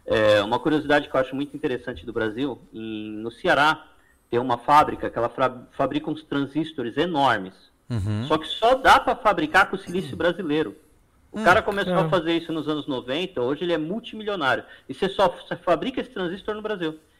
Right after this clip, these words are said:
Speaker 1: Ele vai começar a fazer microcontroladores pra poder ter o Arduino brasileiro mais barato.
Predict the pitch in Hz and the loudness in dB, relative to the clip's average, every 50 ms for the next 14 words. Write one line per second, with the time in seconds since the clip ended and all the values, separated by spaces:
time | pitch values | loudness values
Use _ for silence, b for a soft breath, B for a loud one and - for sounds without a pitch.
0 | b _ - 156 202 233 226 214 196 214 208 - 202 190 180 180 - 185 170 175 | b _ 4 4 6 6 4 4 2 0 0 0 -2 -4 -2 0 0 0 0 2
1 | 185 170 151 175 165 160 156 185 160 147 175 160 156 147 156 156 151 147 139 131 | 0 0 0 -2 -2 -4 -4 -4 -6 -4 -6 -6 -6 -4 -2 0 0 0 0 -2
2 | 127 135 139 156 170 196 - - b b b b b _ - 151 151 160 160 156 | -2 -2 -2 -2 -2 -4 -8 -14 b b b b b _ -6 -4 -2 0 0 0
3 | 165 196 196 196 196 185 180 175 151 156 160 165 156 143 147 170 175 170 175 147 | 0 0 -2 -2 0 2 2 2 0 -2 -4 -4 -4 0 0 0 0 0 0 -2
4 | 147 151 156 160 160 165 156 160 180 175 160 139 139 - - | 0 0 -2 -2 -4 -6 -4 -2 -2 -2 -2 -2 -4 -8 -14